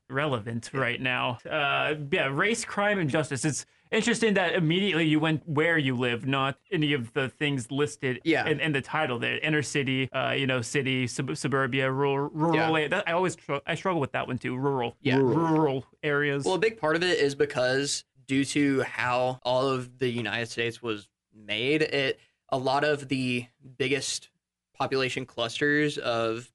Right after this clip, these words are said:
Speaker 2: people of color is in the inner city.
Speaker 3: Inner
Speaker 2: And
Speaker 3: city.
Speaker 2: so as a part of that, you're learning a lot about the inner city.
Speaker 1: Demographics and stuff.
Speaker 2: Yes.
Speaker 3: Yeah.
Speaker 2: And while race is a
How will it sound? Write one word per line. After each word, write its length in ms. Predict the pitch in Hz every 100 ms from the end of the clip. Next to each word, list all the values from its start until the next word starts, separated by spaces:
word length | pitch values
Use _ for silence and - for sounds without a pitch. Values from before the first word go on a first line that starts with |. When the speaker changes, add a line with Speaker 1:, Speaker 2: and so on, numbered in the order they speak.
| _
Speaker 2:
people 180 | 139 127
of 80 | 117
color 360 | 117 123 127
is 500 | 131 123 123 123 123 _ _ -
in 460 | 131 123 127 127 - -
the 300 | 131 123 117
inner 160 | 135 123
city. 220 | - 127
Speaker 3:
Inner 100 | -
Speaker 2:
And 80 | -
Speaker 3:
city. 160 | 110 113
Speaker 2:
so 360 | 147 139 139 - _ _
as 180 | 139 156
a 60 | 147
part 240 | - 131
of 60 | 143
that, 380 | 165 170 - 147
you're 180 | 147
learning 380 | 135 143 151 147
a 60 | 139
lot 320 | 131 127 -
about 420 | 131 127 120 120 _ _
the 120 | 143
inner 140 | 147 147
city. 260 | - 143
Speaker 1:
Demographics 420 | 165 135 131 131 139 -
and 100 | 147
stuff. 0 |
Speaker 2:
Yes. 540 | 160 135 92 - - -
Speaker 3:
Yeah. 100 | 151
Speaker 2:
And 260 | 151 156 - _ _ _
while 380 | 135 165 175 170
race 420 | 143 143 147 143
is 260 | - 135 131
a 460 | 131 131 123 120